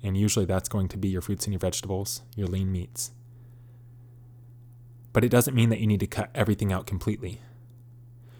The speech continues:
because we're looking for that balance, that balance to keep you happy, happy in the short term,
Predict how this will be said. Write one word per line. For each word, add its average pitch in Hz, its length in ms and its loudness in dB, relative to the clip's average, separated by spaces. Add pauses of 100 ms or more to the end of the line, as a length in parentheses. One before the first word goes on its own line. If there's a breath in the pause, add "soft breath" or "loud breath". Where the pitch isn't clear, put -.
(100)
because - 240 2
we're 110 100 8
looking 113 200 6
for - 80 -4
that 95 220 -2
balance, 98 340 4
that - 160 -6
balance 107 300 2
to - 80 -4
keep - 240 -4
you 90 60 0
happy, 101 440 0 (2750 loud breath)
happy 117 260 2
in 104 100 4
the 98 60 2
short - 280 0
term, 131 280 0